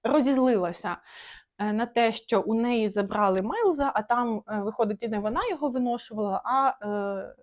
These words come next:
він перебував у маточному реплікаторі. І його викрали, ще будучи ембріоном.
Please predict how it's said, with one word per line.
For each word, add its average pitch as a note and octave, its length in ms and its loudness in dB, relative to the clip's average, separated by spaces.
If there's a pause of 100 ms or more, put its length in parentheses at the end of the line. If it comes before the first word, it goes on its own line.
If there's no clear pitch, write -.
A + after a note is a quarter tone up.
він B3 180 0
перебував G#3 580 -2
у G3+ 120 -2
маточному G3+ 580 -2
реплікаторі. F#3 760 -10 (840)
І A#3 160 2
його A3+ 260 6
викрали, G3 600 2
ще - 200 -4
будучи G#3 440 0
ембріоном. F#3 680 -2